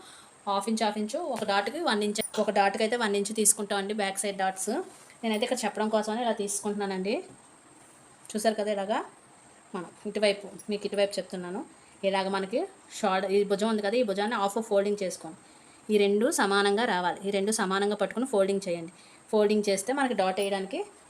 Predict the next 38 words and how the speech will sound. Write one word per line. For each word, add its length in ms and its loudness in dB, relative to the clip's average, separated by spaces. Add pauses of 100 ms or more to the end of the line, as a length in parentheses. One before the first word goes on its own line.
(300)
తెలిసిపోతుంది. 560 -2
ఇది 180 -2
మధ్యకి 260 0
వచ్చింది 260 -2
కదా, 200 0
ఈ 80 0
మధ్య 200 -2
నుంచి 160 0
ఇక్కడ 180 -2
నుంచి 140 -2
ఒక 120 -12
పావు 200 2
ఇంచు, 200 -2 (420)
ఇటుపక్క 300 -4
ఒక 100 -6
పావు 200 0
ఇంచు, 200 -8 (800)
తర్వాత 340 2 (480)
దీన్ని 240 2
ఒక 80 0 (600)
టూ 60 2 (100)
ఇంచెస్ 320 0
వేసుకోండి. 480 -2 (380)
రఫ్గా 300 2
చెప్పేస్తున్నాను, 640 -4 (1080)
ఇది 160 -6
మామూలుగా 340 0 (100)
త్రీ 100 2 (100)
అండ్ 120 4
హాఫ్, 140 2
ఫోర్ 180 2
ఇంచెస్ 260 -2
వరకు 200 -2
ఉంటుందండి 420 -2 (180)
బ్యాక్ 200 -4
సైడ్ 220 2
డాట్. 200 -2 (560)
వాళ్ళ 180 6